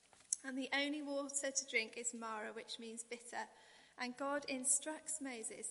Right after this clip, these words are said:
to throw his stick into the water, and it becomes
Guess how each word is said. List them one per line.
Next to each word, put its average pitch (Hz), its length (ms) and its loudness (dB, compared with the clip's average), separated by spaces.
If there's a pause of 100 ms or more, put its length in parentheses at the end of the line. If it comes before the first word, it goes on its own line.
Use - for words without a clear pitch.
to 247 60 -14
throw 269 540 -2
his 277 260 -2
stick - 380 -4
into 233 320 -4
the 254 80 -8
water, 214 560 -6 (420)
and 226 160 4
it - 140 -8
becomes 240 680 -2